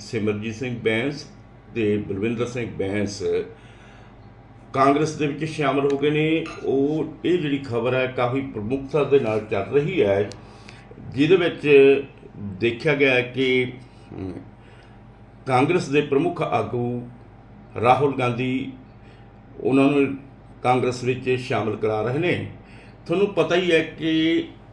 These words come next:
ਸਿਮਰਜੀਤ ਸਿੰਘ ਬੈਂਸ ਤੇ ਬਲਵਿੰਦਰ ਸਿੰਘ ਬੈਂਸ ਦਾ ਜਿਹੜਾ ਸਿਆਸੀ, ਅਹ, ਕੈਰੀਅਰ ਆ, ਉਹ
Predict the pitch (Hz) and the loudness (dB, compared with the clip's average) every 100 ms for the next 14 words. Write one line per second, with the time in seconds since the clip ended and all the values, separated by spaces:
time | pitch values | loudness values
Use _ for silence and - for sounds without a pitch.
0 | - - - - - 143 151 147 151 151 | -20 -20 -20 -10 -2 0 0 0 -4 -2
1 | 143 117 123 127 127 - - 117 110 104 | -4 -2 -2 -2 -4 -8 -4 0 0 0
2 | 107 117 135 143 135 143 120 107 107 113 | -2 0 0 0 0 -2 -2 -2 -2 -4
3 | - 113 110 131 - - 117 110 - - | -4 -4 -4 -4 -6 -6 -2 -2 -4 -12
4 | - 180 180 180 175 - - - - - | -8 -6 -4 -4 -6 -12 -18 -20 -20 -20
5 | - - - - 120 120 113 62 - - | -20 -20 -20 -10 -4 0 0 0 -4 -18
6 | - - - - 143 143 190 127 110 98 | -20 -20 -14 2 4 6 6 6 4 2
7 | - 139 165 160 160 | 2 0 0 -2 -2